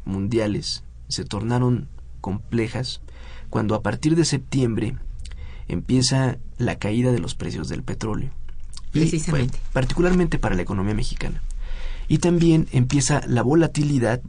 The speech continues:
Speaker 1: en el tipo de cambio de la mayoría de las monedas de los países emergentes. Ciertamente, países han tenido, otros países han tenido una mayor devaluación, por ejemplo, Rusia, Brasil, han tenido mayores movimientos en sus tipos de cambio. México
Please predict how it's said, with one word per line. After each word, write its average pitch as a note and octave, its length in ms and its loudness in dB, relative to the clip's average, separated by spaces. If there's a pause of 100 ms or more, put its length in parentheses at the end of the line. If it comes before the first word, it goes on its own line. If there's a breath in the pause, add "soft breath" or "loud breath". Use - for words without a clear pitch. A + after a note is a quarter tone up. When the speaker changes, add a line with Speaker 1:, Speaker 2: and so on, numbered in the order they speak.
(140)
Speaker 1:
en G2 180 -2
el F2+ 120 -2
tipo C3 280 0
de C3 140 0
cambio A#2+ 420 2
de B2+ 140 -2
la A2 140 0
mayoría A#2+ 680 2
de C3+ 100 2
las A2+ 180 -2
monedas A2 400 -2
de - 80 -4
los C3 140 -6
países - 340 -6
emergentes. B2+ 640 -4 (520 loud breath)
Ciertamente, D3 840 2 (340)
países B2 420 2 (100)
han B2 180 -4
tenido, A#2+ 600 2
otros C3 260 0
países C3 200 4
han B2 60 6
tenido B2+ 240 4
una B2+ 100 6
mayor G#2+ 320 2
devaluación, G2 460 0
por B2+ 100 -6
ejemplo, - 300 -8
Rusia, - 520 -4
Brasil, G2+ 520 -4
han B2 100 -2
tenido C#3 400 2 (420 loud breath)
mayores C#3 340 4
movimientos A2+ 680 2
en - 80 -4
sus - 160 -6
tipos - 280 0
de A2+ 100 0
cambio. B2 380 2
México C#3 540 0